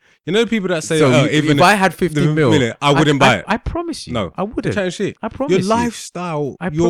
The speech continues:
Speaker 2: promise you.
Speaker 1: your,
Speaker 2: I,
Speaker 1: would
Speaker 2: no, I, I
Speaker 1: change.
Speaker 2: appreciate the lifestyle will change.
Speaker 1: Ev-,
Speaker 2: I, I appreciate
Speaker 1: And
Speaker 2: the
Speaker 1: you'd
Speaker 2: lifestyle
Speaker 1: still
Speaker 2: will
Speaker 1: live,
Speaker 2: change.
Speaker 1: you'd still live relatively. Okay, so if you had that money,
Speaker 2: I'll tell you what I had.
Speaker 1: okay,
Speaker 2: If
Speaker 1: hold
Speaker 2: I,
Speaker 1: on.
Speaker 2: if
Speaker 1: Wait,
Speaker 2: I had
Speaker 1: wait, wait,
Speaker 2: fifty
Speaker 1: wait.
Speaker 2: mil, if I
Speaker 1: Yeah,
Speaker 2: won
Speaker 1: uh,
Speaker 2: fifty mil.
Speaker 1: courtside, courtside seats at a basketball game.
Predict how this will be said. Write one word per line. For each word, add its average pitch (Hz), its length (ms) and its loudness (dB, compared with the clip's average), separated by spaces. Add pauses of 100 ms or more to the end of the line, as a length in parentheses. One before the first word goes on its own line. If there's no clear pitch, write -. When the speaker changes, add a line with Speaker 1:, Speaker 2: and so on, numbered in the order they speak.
Speaker 2:
promise - 220 -4
you. 113 80 -4
Speaker 1:
your, - 80 2
Speaker 2:
I, 175 80 4
Speaker 1:
would 208 140 0
Speaker 2:
no, 226 60 2
I, 226 100 4
I - 20 4
Speaker 1:
change. 254 340 2
Speaker 2:
appreciate 254 340 -2
the 196 100 -4
lifestyle 190 420 -2
will 127 100 -4
change. 104 400 -8
Speaker 1:
Ev-, 254 140 -4 (340)
Speaker 2:
I, 131 80 0 (140)
I 160 60 0
appreciate 165 380 -2
Speaker 1:
And 180 80 2
Speaker 2:
the 180 40 2
Speaker 1:
you'd 170 80 4
Speaker 2:
lifestyle 165 260 0
Speaker 1:
still 202 60 6
Speaker 2:
will 190 80 4
Speaker 1:
live, 175 360 2
Speaker 2:
change. 160 100 -6
Speaker 1:
you'd 185 160 2
still - 280 0
live 180 180 2
relatively. 151 580 0
Okay, 139 280 -2
so 139 320 0 (180)
if 165 180 -2
you 196 120 -2
had 185 180 0
that 170 120 -2
money, 190 200 0
Speaker 2:
I'll 190 40 -4
tell 339 100 2
you 302 100 4
what 240 160 0
I 165 40 2
had. 170 120 0
Speaker 1:
okay, - 80 2
Speaker 2:
If 143 40 4
Speaker 1:
hold 160 140 2
Speaker 2:
I, 135 40 0
Speaker 1:
on. 135 80 -2
Speaker 2:
if 214 100 -2
Speaker 1:
Wait, - 100 4
Speaker 2:
I 175 60 6
had - 20 6
Speaker 1:
wait, 165 80 6
wait, 151 80 4
Speaker 2:
fifty 143 140 4
Speaker 1:
wait. 214 60 2
Speaker 2:
mil, 160 180 2
if 147 120 0
I 285 100 4
Speaker 1:
Yeah, 285 60 0
Speaker 2:
won 277 140 2
Speaker 1:
uh, 254 40 -6
Speaker 2:
fifty 226 340 -4
mil. 180 200 -2
Speaker 1:
courtside, 175 440 -2
courtside 165 420 -4
seats 139 260 -8
at 127 60 -6
a 110 40 -10
basketball 92 480 -10
game. 78 180 -14